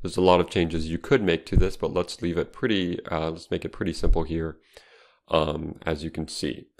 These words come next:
So once that is ready to go, we can go ahead and save on that. Actually, let's take that link off since we don't need that. Um, so just a simple message and a nice background image to make it look, uh, look like part of our company here. So we've got a little bit of just basic branding here.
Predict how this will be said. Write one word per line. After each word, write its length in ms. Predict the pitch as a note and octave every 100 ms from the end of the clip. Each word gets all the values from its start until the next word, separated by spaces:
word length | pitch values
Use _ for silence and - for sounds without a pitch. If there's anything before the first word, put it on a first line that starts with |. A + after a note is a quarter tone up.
| _ _ _
So 160 | - G#2+
once 220 | G#2+ -
that 340 | G2+ F#2 F2 F2+
is 160 | D#2+
ready 200 | F2+ F2
to 80 | E2
go, 280 | - F2 E2+
we 140 | E2+
can 160 | D#2+ E2+
go 140 | E2+
ahead 160 | E2 D#2+
and 120 | E2
save 280 | - E2+ D#2+
on 80 | D#2+
that. 260 | D#2 -
Actually, 220 | F#2 - F2
let's 180 | D#2+
take 160 | - F#2+
that 200 | F2 F2
link 260 | E2 D#2 D#2+
off 200 | - -
since 220 | - -
we 60 |
don't 160 | E2 -
need 180 | D#2+ D2+
that. 400 | E2 E2 D#2+ - - - - _ - _ _ F2
Um, 380 | E2+ D#2+ D2+
so 140 | D2 F#2
just 240 | B2 -
a 60 | G2+
simple 260 | A2+ A2
message 500 | G2 F#2 - F2+ D#2+
and 220 | - E2+ E2+
a 60 |
nice 280 | E2 D#2+ -
background 520 | - D#2 - E2 D#2
image 440 | D#2 D#2 D#2 - _ - _
to 100 | -
make 240 | F#2 F2+ G#2
it 180 | F2+ D#2+
look, 400 | D#2+ E2 - - E2
uh, 220 | D#2+ D#2+
look 260 | E2 E2+
like 140 | E2+ -
part 240 | - E2
of 80 | D#2+
our 120 | D#2+
company 360 | - F2 D#2+ -
here. 300 | - - - - _ _ _ _ _ _
So 160 | - E2
we've 100 | D#2
got 160 | F#2
a 60 | E2+
little 400 | A#2 B2 C#3+ A#2+
bit 180 | A#2 -
of 320 | F2+ E2+ -
just 420 | F2+ - - -
basic 360 | G2 F2+ F2 E2
branding 400 | F2 E2 E2 D#2
here. 360 | D#2+ D#2+ -